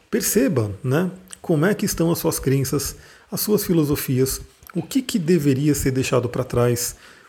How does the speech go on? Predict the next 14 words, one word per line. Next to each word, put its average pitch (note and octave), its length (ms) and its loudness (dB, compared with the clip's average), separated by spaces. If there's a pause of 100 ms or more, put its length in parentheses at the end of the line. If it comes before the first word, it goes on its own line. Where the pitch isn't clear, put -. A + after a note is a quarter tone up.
o C#3+ 80 -6
que A#3 140 -2
que G3+ 100 -4
pode D#3 300 2
ser D3+ 240 0
dissolvido B2+ 1200 -2 (360)
nesse D#3+ 340 -2
momento C3 580 0 (300)
de C#3 100 0
uma E3+ 140 4
lua C#3 280 2
minguante C3 460 0
em E3 40 -4
Peixes. C#3+ 640 -2